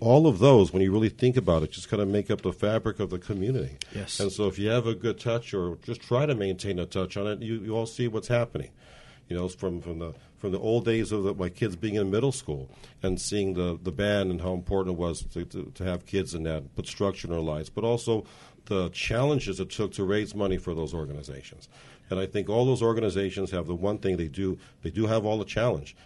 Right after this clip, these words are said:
Speaker 1: And they need, they need the volunteers, they need money and time to really provide those resources. And to some degree, that's the city itself.
Speaker 2: Correct, correct.
Speaker 1: You know, so, so I think all those different organizations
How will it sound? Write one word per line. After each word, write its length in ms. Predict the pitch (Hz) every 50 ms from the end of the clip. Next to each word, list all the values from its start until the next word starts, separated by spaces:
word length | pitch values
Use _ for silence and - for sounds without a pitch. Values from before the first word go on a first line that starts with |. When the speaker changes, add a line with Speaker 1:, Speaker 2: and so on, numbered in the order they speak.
| - -
Speaker 1:
And 80 | 90
they 140 | 85 92 90
need, 320 | 90 92 95 98 101 98 92
they 180 | 104 92 85
need 280 | 85 95 92 90 87 80
the 140 | 80 78 71 - - 78 - 73
volunteers, 580 | 76 90 90 98 104 - - 104 104 110 110 95
they 80 | 101
need 220 | 90 85 87 82 73
money 260 | 82 92 98 107 113
and 140 | 113 98 92
time 280 | - 117 117 113 104 90
to 120 | 92 90
really 240 | 80 82 95 92 90
provide 380 | 87 - 90 87 87 85 85 80
those 180 | 87 82 76
resources. 640 | 80 98 110 - - 78 69 67 69 - 90 95 98
And 160 | 107 110 - - - - -
to 120 | - 98 92
some 160 | - 107 101
degree, 240 | 98 98 90 98 92
that's 220 | 92 90 90 -
the 80 | - -
city 320 | - - 104 90 92 90
itself. 600 | 85 78 - - 98 90 - - - - - - - - - - - - - -
Speaker 2:
Correct, 380 | - - 131 110 95 95 - -
correct. 240 | - - 110 85
Speaker 1:
You 60 | 80 76
know, 60 | 80
so, 180 | - - 85 82
so 340 | 76 - - 98 95 101 -
I 140 | 110 107 107
think 280 | 104 - 117 113 - -
all 360 | 76 65 - 104 113 120 123
those 180 | 117 110 95 -
different 320 | - 107 101 - 98 92
organizations 800 | 95 95 90 90 90 87 - 98 98 95 92 - 98 92 87 -